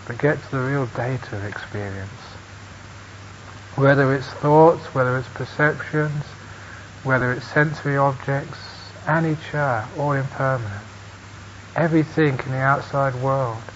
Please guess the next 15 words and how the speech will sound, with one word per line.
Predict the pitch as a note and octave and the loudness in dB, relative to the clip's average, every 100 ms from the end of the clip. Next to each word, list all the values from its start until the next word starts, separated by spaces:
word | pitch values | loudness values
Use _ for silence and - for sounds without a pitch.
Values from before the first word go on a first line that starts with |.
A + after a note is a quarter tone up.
| - | -10
you're | C3+ | -4
gonna | C3 C3 | 0 2
have | C3 C3+ | 2 2
to | C#3+ | 2
let | B2+ B2+ B2 | 0 0 2
go | B2+ B2 | 4 4
of. | G#2+ G#2 - - - - - - - - - - - | 2 -4 -12 -18 -18 -18 -18 -18 -16 -16 -14 -8 4
All | E3 F3 | 10 10
of | D#3 C3 | 8 6
your | C#3+ C3+ | 4 4
knowledge, | C3+ C3+ A#2 A2 - - - - - - - - - - - - - - - - | 4 4 2 -6 -12 -16 -16 -16 -16 -16 -16 -16 -18 -16 -18 -18 -18 -18 -14 -2
all | D3+ E3 | 6 8
of | D#3 | 8
your | D3+ D3+ | 8 8
notes, | C#3 C#3+ B2+ A#2 | 8 6 4 0